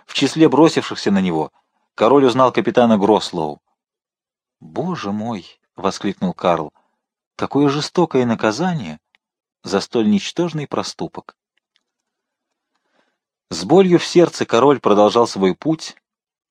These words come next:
но не успел он сделать и ста шагов, как какой-то разъяренный человек, протиснувшись между двумя конвоинами, плюнул ему в лицо. Одновременно раздался громкий смех и смутный ропот.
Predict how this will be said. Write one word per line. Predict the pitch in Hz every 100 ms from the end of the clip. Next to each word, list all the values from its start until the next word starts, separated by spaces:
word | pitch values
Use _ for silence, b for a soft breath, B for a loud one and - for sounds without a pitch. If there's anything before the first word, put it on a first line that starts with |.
| _
но | 90 110
не | 131
успел | 135 127 165 147
он | 123
сделать | 104 127 131 110
и | 120
ста | 101 - 127
шагов, | - - 113 151 - -
как | 107 92
какой-то | 104 - 139 117
разъяренный | 107 98 113 123 113
человек, | 98 107 110 117
протиснувшись | - 95 - 127 - 92 90 -
между | 98 95
двумя | 92 104 107
конвоинами, | 101 92 110 156 139 135 127 _
плюнул | 98 131 156 143
ему | 110 113 120
в | 107
лицо. | 107 - - 151 - _ _ _ _ _ _ _ -
Одновременно | 82 85 101 113 107 101
раздался | 98 90 110 101 92
громкий | 92 110 98 90
смех | - 92 117 143 - - _ _ -
и | 98
смутный | - - 120 117 117 110
ропот. | 98 80 78 _